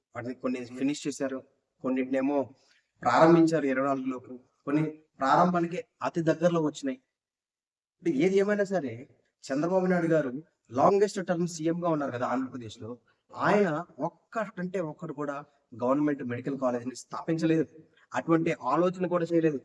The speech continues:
అట్లీస్ట్ ఫౌండేషన్ వేసి ఉంటే బాగుండేది, ఎక్కడ చేయకపోగా జగన్మోహన్ రెడ్డి చేశాడు. కానీ ఇంకా అరకర వసతులు అనేవి,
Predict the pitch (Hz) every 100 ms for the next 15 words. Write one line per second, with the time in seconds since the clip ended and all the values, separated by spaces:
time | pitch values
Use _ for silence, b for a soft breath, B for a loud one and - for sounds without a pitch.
0 | 123 175 196 180 165 - 151 190 196 185
1 | 170 147 170 170 170 175 175 135 170 185
2 | 175 - b b _ 123 131 208 208 185
3 | 180 175 180 156 120 139 b b - 135
4 | 170 202 202 196 180 165 151 170 156 139
5 | 123 208 _ _ - 165 214 - 147 185
6 | 202 202 180 - _ _ 123 135 202 202
7 | 185 160 160 185 247